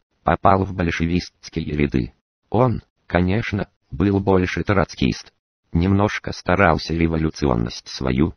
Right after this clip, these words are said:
показать на пустом месте. Он, видимо,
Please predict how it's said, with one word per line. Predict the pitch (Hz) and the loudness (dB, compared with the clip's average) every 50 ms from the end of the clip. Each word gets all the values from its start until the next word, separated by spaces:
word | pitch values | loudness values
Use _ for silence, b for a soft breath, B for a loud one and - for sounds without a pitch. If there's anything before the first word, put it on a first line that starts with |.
| _ _ | _ _
показать | _ 95 95 - - 87 87 90 92 92 - - - | _ -6 -2 -2 -2 -2 0 -2 -2 -2 -2 -2 -2
на | 92 92 85 | -2 -2 -2
пустом | - - 80 - - - 80 82 85 85 | -2 -6 -8 -4 0 0 2 2 2 2
месте. | 82 76 67 - - - - - - - - _ _ _ _ _ _ _ | 2 2 0 -2 -4 -8 -14 -14 -16 -16 -18 _ _ _ _ _ _ _
Он, | 95 113 131 120 85 - - _ _ _ | 0 0 0 0 -2 -6 -10 _ _ _
видимо, | 85 85 107 127 127 113 95 80 78 - | -4 -2 -2 -2 -2 -2 -2 -2 -4 -6